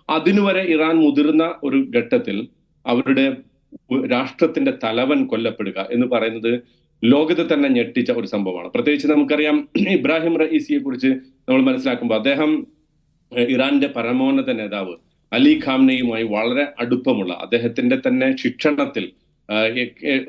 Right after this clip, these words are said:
അ-, അദ്ദേഹത്തിൽ നിന്ന് വിദ്യ അഭ്യസിച്ചുകൊണ്ട് എന്ന് പറയാവുന്ന രൂപത്തിൽ വളർന്ന ഒരു വ്യക്തിത്വമാണ്. ആ, ഇബ്രാഹിം റയീസിയെ കുറിച്ച് പറയപ്പെടുന്നത് അദ്ദേഹം ഈ ഉടനെ തന്നെ, അ-, അല്ലെങ്കിൽ second in line പരമോന്നത നേതാവാകാനുള്ള തൊട്ടടുത്ത ഒരു,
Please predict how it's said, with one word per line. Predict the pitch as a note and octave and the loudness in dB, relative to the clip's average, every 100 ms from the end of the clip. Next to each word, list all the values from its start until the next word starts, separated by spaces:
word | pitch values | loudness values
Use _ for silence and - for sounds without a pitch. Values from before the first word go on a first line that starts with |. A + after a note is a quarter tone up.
| C3 A#2 | -6 -4
അ-, | B2 A#2+ | -4 -2
അദ്ദേഹത്തിൽ | B2+ E3 G3+ F#3 | 2 2 2 2
നിന്ന് | F3 E3+ | 2 4
വിദ്യ | D3+ B2+ D#3+ | 2 2 0
അഭ്യസിച്ചുകൊണ്ട് | C#3 D3+ C#3 C3+ C3+ C3+ | 2 -2 -2 -2 0 2
എന്ന് | C3 C3 | 0 -2
പറയാവുന്ന | B2+ A#2+ B2+ C3 C3 | 0 0 0 2 0
രൂപത്തിൽ | A#2+ A2 A#2 A#2+ A#2 - _ _ A#2 | 0 -2 -6 -6 -6 -8 _ _ 2
വളർന്ന | A#2+ C3 D#3 E3 | 2 2 2 2
ഒരു | C#3+ B2+ | 2 2
വ്യക്തിത്വമാണ്. | A#2 - G2+ F#2 E2+ D#2+ - | 0 0 -4 -4 -6 -10 -4
ആ, | A2 A2 A2 C3+ | 0 2 0 -2
ഇബ്രാഹിം | A#2 C#3+ C#3+ C#3+ | 0 2 4 2
റയീസിയെ | C3 C3+ C3 C3+ | 4 2 4 2
കുറിച്ച് | C3+ C3+ B2+ C3 C3 - - - | 2 -2 -2 0 0 -2 -12 -4
പറയപ്പെടുന്നത് | A#2+ D3 D#3 C#3 C3 A#2+ | 0 0 0 -2 0 -2
അദ്ദേഹം | G#2+ B2 B2+ B2+ B2 _ _ - | 0 -2 -2 -4 -8 _ _ -6
ഈ | B2 A#2+ | -6 0
ഉടനെ | D3+ C#3 E3+ E3 | 2 4 2 0
തന്നെ, | B2+ G#2 | 0 0
അ-, | A2+ B2+ C3+ | 0 0 0
അല്ലെങ്കിൽ | C3 C#3+ D3+ C#3 - | 2 2 2 0 -4
second | C#3+ F#3+ F3 | -2 0 2
in | F3 | 2
line | D#3 D3 D3+ A#2 G#2 | 4 4 2 0 -2
പരമോന്നത | A#2 C3 C#3+ C#3 | -2 0 0 0
നേതാവാകാനുള്ള | C#3 C3 C3 C3 B2+ A#2+ B2+ B2 A#2+ B2 C3 _ _ C#3 | -2 -2 -2 -2 -4 -4 -2 -2 -2 -2 -4 _ _ -2
തൊട്ടടുത്ത | C3+ C#3 C#3 C#3+ | 0 0 0 0
ഒരു, | D#3+ C#3 C3 C3 | 0 0 -2 -2